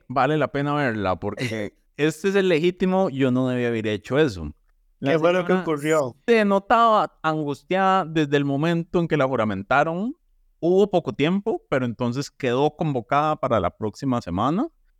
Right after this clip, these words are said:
Speaker 2: Y
Speaker 1: se
Speaker 2: resulta
Speaker 1: fue del
Speaker 2: acontece
Speaker 1: país.
Speaker 2: que se fue del país.
Speaker 1: Exacto, eh, <laughs> pero bueno, eventualmente le llegará su hora y le dedicarán su tiempo a ella específicamente.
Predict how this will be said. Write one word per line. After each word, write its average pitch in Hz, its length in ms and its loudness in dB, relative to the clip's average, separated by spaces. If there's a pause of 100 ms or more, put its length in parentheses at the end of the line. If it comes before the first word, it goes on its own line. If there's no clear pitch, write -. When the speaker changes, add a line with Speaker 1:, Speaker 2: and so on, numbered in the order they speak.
Speaker 2:
Y 175 80 -8
Speaker 1:
se 156 60 -2
Speaker 2:
resulta 143 200 0
Speaker 1:
fue 131 160 0
del 135 80 0
Speaker 2:
acontece 160 280 0
Speaker 1:
país. 180 120 -2
Speaker 2:
que 175 100 -2
se 151 100 -2
fue 151 160 2
del 151 120 0
país. 113 520 -6 (420)
Speaker 1:
Exacto, 110 840 -4 (100)
eh, 120 400 -4 (120)
<laughs> - 140 -20
pero 127 200 -4
bueno, 120 400 -2 (120)
eventualmente 165 960 0
le 143 140 2
llegará 110 340 0
su 123 160 -6
hora 151 220 0
y 147 40 0
le 127 120 2
dedicarán 95 760 0
su - 200 -12
tiempo 113 480 2
a 101 140 4
ella 107 180 0
específicamente. 147 1120 -4